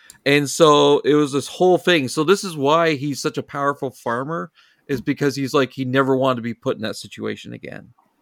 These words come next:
was the fact that he loses his whole sister. And the big twist at the end is that he ends up having to fight his sister, who's turned into a demon, essentially,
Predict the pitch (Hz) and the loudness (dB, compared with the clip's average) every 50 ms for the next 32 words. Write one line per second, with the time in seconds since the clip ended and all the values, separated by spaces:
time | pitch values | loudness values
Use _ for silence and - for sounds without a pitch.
0 | _ _ _ - _ _ _ _ - 123 123 117 - 131 117 - 127 123 123 - | _ _ _ -20 _ _ _ _ -4 -4 -4 -2 0 -2 -2 0 0 0 0 -2
1 | 123 110 113 120 117 131 127 110 120 113 101 120 120 117 107 - 123 110 - - | -6 -6 -4 -4 -4 -4 -4 -4 -8 -6 -2 0 0 0 -2 -4 -8 -10 -10 -10
2 | 104 101 - _ _ _ _ _ _ - 139 143 143 120 185 185 156 - - - | -12 -14 -14 _ _ _ _ _ _ -4 -4 -4 0 2 0 0 0 -6 -14 -2
3 | - 208 208 202 - - 185 - - 165 160 165 180 185 170 156 143 143 - - | 4 6 6 6 4 0 -6 -6 -4 -4 -2 0 2 2 0 0 -2 -4 -2 -2
4 | 147 131 120 127 143 127 - - - 165 165 165 160 151 147 156 151 - - - | -2 -2 0 0 -2 -2 -2 -6 -6 -2 0 0 0 0 0 -2 -2 -4 -6 -8
5 | 156 143 139 139 120 135 - - - - - 151 175 160 139 - - - _ _ | -6 -6 -6 -8 -8 -10 -10 -14 -4 0 2 2 4 2 0 -4 -8 -16 _ _
6 | _ _ _ _ _ _ _ _ _ _ _ - 127 - - - 175 170 170 - | _ _ _ _ _ _ _ _ _ _ _ -4 -2 -2 0 0 0 0 0 -2
7 | 147 135 123 127 135 131 131 - - 160 156 147 139 139 127 113 - - 135 131 | -2 0 2 2 0 0 -2 -6 -6 -4 -4 -2 -4 -4 -6 -8 -8 -4 -4 -4
8 | 113 98 123 123 127 117 104 87 87 104 117 131 - 117 101 101 - - 95 92 | -4 -4 -4 -4 -4 -6 -6 -8 -10 -14 -16 -8 -8 -8 -8 -8 -10 -12 -10 -10
9 | 98 104 98 | -10 -12 -14